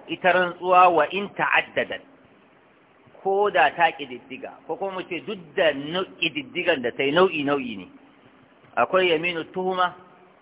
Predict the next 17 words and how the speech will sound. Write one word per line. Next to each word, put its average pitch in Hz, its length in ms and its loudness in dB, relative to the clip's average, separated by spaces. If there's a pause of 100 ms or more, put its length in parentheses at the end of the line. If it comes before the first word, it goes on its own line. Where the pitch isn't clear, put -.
(300)
akwai 175 300 0
yaminul 170 320 0
munkir, 180 420 0 (540)
akwai 180 280 4
yaminul 180 320 -2
qada, 156 440 6 (100)
akwai 175 380 2
yaminun 165 540 -2 (140)
ma'a 135 240 0
shahid. 107 360 -8 (460)
Wanda 139 180 -8
za 160 140 -2
mu 156 80 -8
karanta 135 480 0
su 139 80 -2
a 101 100 0
gaba. 92 180 -8